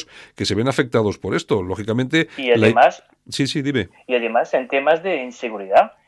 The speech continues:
Speaker 1: Claro.
Speaker 2: Es que, a ver, es que la inseguridad y, no existe en Chamberí.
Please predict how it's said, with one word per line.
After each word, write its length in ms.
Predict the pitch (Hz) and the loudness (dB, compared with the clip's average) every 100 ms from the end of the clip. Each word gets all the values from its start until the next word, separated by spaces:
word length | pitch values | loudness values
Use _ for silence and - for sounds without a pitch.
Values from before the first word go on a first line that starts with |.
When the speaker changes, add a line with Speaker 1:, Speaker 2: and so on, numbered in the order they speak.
| - | -8
Speaker 1:
Claro. 240 | 95 98 | -2 0
Speaker 2:
Es 80 | 120 | 2
que, 60 | 131 | 0
a 40 | |
ver, 80 | - | -2
es 120 | 104 | -12
que 80 | - | -6
la 100 | 120 | -6
inseguridad 760 | 117 - 120 123 110 110 180 - | -6 -8 -4 -2 2 4 4 -2
y, 200 | 139 156 | -10 -10
no 140 | 139 156 | -4 -4
existe 340 | - 202 - | -4 -2 -2
en 80 | 190 | 0
Chamberí. 440 | 143 123 190 240 | -2 -2 -4 -8